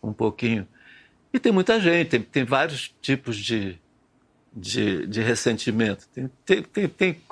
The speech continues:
luta de classe, tem, quem tem o dinheiro do jeito que tem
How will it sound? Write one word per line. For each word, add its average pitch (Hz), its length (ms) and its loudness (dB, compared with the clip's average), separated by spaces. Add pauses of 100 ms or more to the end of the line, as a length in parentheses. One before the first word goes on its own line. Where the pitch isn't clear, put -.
(280)
luta 123 240 0
de 135 80 -2
classe, 165 420 0
tem, - 440 -14 (360)
quem 110 200 -2
tem 107 520 -4 (360)
o 123 100 2
dinheiro 123 320 4
do 107 140 -2
jeito 160 360 2
que - 140 0
tem 113 420 0